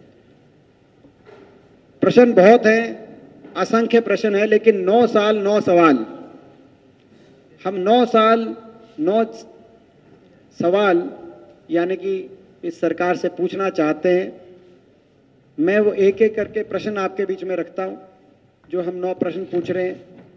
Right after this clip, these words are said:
और उन नौ प्रश्नों पे सरकार जवाब दे। वैसे तो नौ साल जन जन बदहाल, ये सरकार का नारा होना चाहिए, क्योंकि हर वर्ग बदहाल कर दिया इन्होंने।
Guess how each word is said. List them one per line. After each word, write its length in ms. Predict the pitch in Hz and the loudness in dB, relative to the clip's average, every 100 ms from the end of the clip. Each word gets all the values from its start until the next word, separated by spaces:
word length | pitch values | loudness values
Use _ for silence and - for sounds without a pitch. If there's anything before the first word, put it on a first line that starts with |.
| _ _ _ _ _ 202 | _ _ _ _ _ -2
और 120 | 226 | -2
उन 160 | 220 | -2
नौ 160 | 196 214 | -2 -2
प्रश्नों 420 | 220 196 - 226 | -2 -4 -2 -6
पे 220 | 220 175 147 - - - _ _ _ _ - _ _ _ _ _ _ _ _ | -2 -4 -4 -12 -20 -20 _ _ _ _ -20 _ _ _ _ _ _ _ _
सरकार 380 | 170 165 202 202 | -8 -6 -4 -4
जवाब 400 | 165 170 190 190 | 0 0 0 -4
दे। 300 | 196 208 196 - - _ _ _ _ | -4 -6 -8 -16 -20 _ _ _ _
वैसे 300 | 139 180 214 | -2 0 0
तो 180 | 202 214 | 0 -2
नौ 260 | 185 180 190 | -2 -4 -4
साल 440 | 190 185 202 277 - - _ _ _ _ _ _ _ - 175 | -6 -6 -6 -10 -18 -20 _ _ _ _ _ _ _ -8 -6
जन 200 | 202 208 | -4 -4
जन 200 | 214 190 | -6 -4
बदहाल, 580 | 175 151 175 151 117 - - - _ _ _ _ _ _ _ _ _ _ _ _ _ _ _ _ _ _ _ 151 | -6 -4 -2 -4 -6 -16 -20 -20 _ _ _ _ _ _ _ _ _ _ _ _ _ _ _ _ _ _ _ -4
ये 240 | 180 220 | 2 2
सरकार 420 | 214 190 - 196 | 2 -6 -4 -6
का 100 | 196 | -4
नारा 240 | 175 170 180 | -4 -4 -4
होना 280 | 151 165 151 | -4 -4 -6
चाहिए, 260 | 143 113 - _ - | -10 -16 -18 _ -18
क्योंकि 200 | 170 190 | -10 -6
हर 180 | 180 220 | 0 0
वर्ग 180 | 226 208 | 0 -4
बदहाल 340 | 202 185 202 | -6 -4 -6
कर 160 | 196 165 | -8 -8
दिया 200 | 190 175 | -6 -4
इन्होंने। 320 | 160 147 | -6 -10